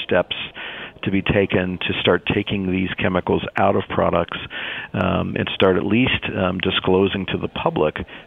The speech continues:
where these chemicals have been used and how you might be able to, to, um, to minimize your exposure. 'Cause as you said, because these chemicals have been used for so many decades in so many different products and processes, you know, including firefighting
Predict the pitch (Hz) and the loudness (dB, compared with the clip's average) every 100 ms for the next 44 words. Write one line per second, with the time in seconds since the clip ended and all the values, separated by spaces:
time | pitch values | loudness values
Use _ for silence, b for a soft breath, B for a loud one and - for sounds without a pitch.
0 | - 104 101 98 92 - 98 98 98 87 | -4 2 4 4 0 0 0 0 0 0
1 | 87 95 90 101 101 90 92 87 95 90 | -2 -2 0 2 0 0 -2 0 2 0
2 | 90 92 - 95 90 - 95 92 90 101 | 0 -2 -2 -2 -2 -2 0 0 -2 -4
3 | - 95 87 87 90 101 - 92 98 98 | -4 -2 -2 -2 -4 -8 -4 0 2 2
4 | 92 90 87 - - 107 113 92 - B | 2 2 0 0 2 2 2 -2 -4 B
5 | B B B - 127 139 143 123 - 156 | B B B 0 4 4 2 0 2 2
6 | 123 - 117 - - - 165 170 156 - | 2 0 -4 -4 -2 2 2 2 0 -2
7 | 131 - - 120 117 113 - 98 104 101 | -4 -2 0 0 0 -2 -2 0 0 2
8 | 110 113 107 - - - - 123 123 104 | 2 2 2 0 -2 0 2 2 2 0
9 | 92 107 107 98 87 90 101 - - 113 | 2 0 2 0 -2 -2 -6 -6 -2 2
10 | 117 110 98 90 104 - 87 - 104 104 | 2 0 -2 -2 -2 -2 -6 0 4 4
11 | 87 - 107 90 - 95 98 - 85 - | 2 -2 -8 -6 0 2 2 0 -2 -4
12 | - - B B B B B - 95 92 | -8 -8 B B B B B -4 -2 -2
13 | - 104 95 92 - 95 98 - 92 90 | 0 2 2 0 2 4 4 2 0 -2